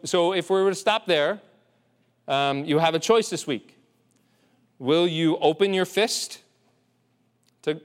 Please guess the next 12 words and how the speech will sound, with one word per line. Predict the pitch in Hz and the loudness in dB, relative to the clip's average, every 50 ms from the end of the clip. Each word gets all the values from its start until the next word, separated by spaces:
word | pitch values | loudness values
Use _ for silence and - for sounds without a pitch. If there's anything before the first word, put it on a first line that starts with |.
| _ _ _ | _ _ _
to | - 160 151 | -10 -4 -2
God | 151 143 147 165 208 202 - _ _ _ _ _ _ _ _ _ _ _ _ _ _ _ _ _ _ _ | 0 0 0 0 -2 -4 -10 _ _ _ _ _ _ _ _ _ _ _ _ _ _ _ _ _ _ _
and | 143 135 143 | -6 -4 -4
receive | 143 - - 175 165 | -2 -2 -2 -2 -2
the | 170 165 | -2 -2
blessing, | 151 147 135 - - 156 170 202 - _ _ _ _ _ _ _ _ _ _ _ _ _ _ _ _ | -2 -2 -2 -2 -4 -6 -6 -8 -10 _ _ _ _ _ _ _ _ _ _ _ _ _ _ _ _
or | - 135 143 | 0 2 2
will | 143 147 | 2 2
you | 143 143 | 0 -2
keep | 143 - 170 - | -2 -4 -4 -2
it | 156 147 | -2 -2
closed? | - - 156 127 107 92 - - - - - | -2 -2 -2 -2 -2 -4 -8 -14 -20 -20 -20